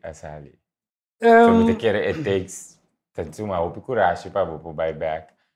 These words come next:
Speaker 1: de uma oferta para manager, você entende?
Speaker 2: Sí.
Speaker 1: Quizás me te interesa na compra.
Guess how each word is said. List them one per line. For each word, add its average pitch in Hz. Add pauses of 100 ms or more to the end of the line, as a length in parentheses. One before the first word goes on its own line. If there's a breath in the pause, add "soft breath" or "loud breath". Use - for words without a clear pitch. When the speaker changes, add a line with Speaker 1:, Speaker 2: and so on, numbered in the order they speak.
(280)
Speaker 1:
de 90
uma 85
oferta 85
para 87
manager, 78
você 78
entende? 73 (560)
Speaker 2:
Sí. 135
Speaker 1:
Quizás 92
me 92
te 85
interesa 76
na 76
compra. -